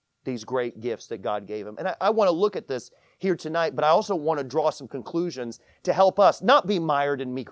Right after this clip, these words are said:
mediocrity, to, to not just have potential to serve God, but then just sit around as, uh, uh, nothing more than, uh, uh, divine lumps, just kinda waiting for heaven to come along, that God has created us and God has enabled us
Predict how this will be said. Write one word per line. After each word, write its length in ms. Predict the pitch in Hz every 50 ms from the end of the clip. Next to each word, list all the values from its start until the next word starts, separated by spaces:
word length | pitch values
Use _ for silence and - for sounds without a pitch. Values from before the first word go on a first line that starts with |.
| - 113
mediocrity, 760 | 131 156 151 131 123 127 120 117 113 - 131 139 160 156 _ _ - _ _
to, 200 | - 220 220 139 135
to 100 | 160 226
not 240 | 208 208 254 285 185
just 160 | 175 214 - -
have 280 | 175 196 185 165 -
potential 560 | - 185 - - - 202 202 - - 185 156 -
to 100 | 160 156
serve 360 | - - 151 147 139 117 117
God, 300 | 135 127 127 131 139 - _ _ _ -
but 160 | - 196 170
then 220 | 147 196 190 185 165
just 280 | 160 190 180 - -
sit 140 | - 208 190
around 380 | 180 160 165 165 170 175 170 156
as, 260 | 156 156 151 135 - - _ -
uh, 320 | - 160 156 147 170 165
uh, 20 | 151
nothing 360 | 160 190 196 - - 185 160 151
more 280 | 160 165 175 175 170
than, 320 | 147 156 156 147 143 143 139
uh, 240 | 135 139 143 135 -
uh, 460 | - 160 151 131 - 139 120 143 135 117 - _ - _ _ 107 127 120 117 151 147
divine 420 | - 160 143 139 165 175 175 165 143
lumps, 480 | 131 139 151 170 196 202 - - -
just 200 | - 156 156 -
kinda 260 | - 185 170 160 143 - _ _ -
waiting 300 | 135 165 180 180 185 175
for 200 | - 190 165 123
heaven 340 | 131 151 156 160 196 190 170
to 60 | 143
come 240 | - 175 170 156 156
along, 400 | 143 147 147 160 170 190 208 160
that 160 | 156 - - _ _ _ -
God 220 | 185 196 233 269
has 160 | 220 170 143
created 480 | - - - 185 180 185 226 233 151 127
us 220 | 123 110 - -
and 200 | 139 147 147 147
God 240 | 139 180 185 202 220
has 180 | 185 185 143 135
enabled 360 | 135 151 185 214 180 156 139
us 160 | 131 - -